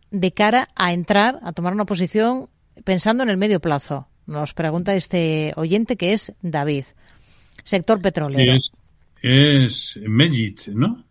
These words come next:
Speaker 1: A mí me parece, eh, meg Energy. Y un cierre de, bueno, y una
Speaker 2: A mí
Speaker 1: cotización.
Speaker 2: por, eh, por, eh, M, eh, eh, M E G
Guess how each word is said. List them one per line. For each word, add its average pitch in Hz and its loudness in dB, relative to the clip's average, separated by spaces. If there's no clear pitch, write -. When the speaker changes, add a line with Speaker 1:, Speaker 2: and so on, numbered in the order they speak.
Speaker 1:
A 165 -8
mí 185 -4
me 233 -4
parece, 233 -4
eh, 165 -2
meg 214 -2
Energy. 160 -2
Y 208 2
un 220 2
cierre 233 0
de, 214 0
bueno, 180 -2
y 190 0
una 196 0
Speaker 2:
A - 4
mí 226 0
Speaker 1:
cotización. 185 2
Speaker 2:
por, 127 6
eh, 135 2
por, 113 0
eh, 117 0
M, 131 4
eh, 131 -4
eh, 113 -2
M 127 0
E 110 -2
G - -8